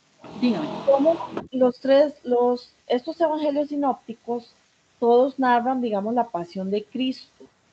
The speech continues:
Speaker 1: ¿Todos?
Speaker 2: Ninguno de ellos fue testigo, aparentemente, pues, el único testigo presencial o que ellos mismos describen es Juan, de los apóstoles.
Speaker 1: En realidad es Marcos.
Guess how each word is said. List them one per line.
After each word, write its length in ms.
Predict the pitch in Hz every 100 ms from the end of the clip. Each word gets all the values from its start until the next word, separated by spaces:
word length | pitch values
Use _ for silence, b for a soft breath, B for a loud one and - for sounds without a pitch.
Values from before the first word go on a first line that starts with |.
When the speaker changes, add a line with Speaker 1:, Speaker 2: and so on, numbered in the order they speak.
| _ _ _ _ _ -
Speaker 1:
¿Todos? 140 | 220
Speaker 2:
Ninguno 200 | 262 359
de 240 | - - 762
ellos 340 | 262 302 - _
fue 360 | 254 247 254 247 -
testigo, 760 | 277 - - 254 202 240 247
aparentemente, 920 | 196 - 175 170 202 214 226 220 - 285
pues, 480 | - 202 196 _ _
el 240 | - 196 196
único 480 | 214 214 254 240 -
testigo 760 | 214 - - 226 214 233 247 _ _ _ _ _ _
presencial 640 | 214 208 202 202 285 269
o 120 | 202
que 140 | 196 185
ellos 220 | 185 214
mismos 300 | 240 247 247
describen 500 | 254 254 247 254 247
es 140 | 208
Juan, 520 | - 262 294 233 185 -
de 100 | 180
los 160 | 170 170
apóstoles. 420 | - 247 302 202
Speaker 1:
En 80 | 202
realidad 420 | 202 202 202 226
es 120 | 311
Marcos. 520 | 247 269 - 170 -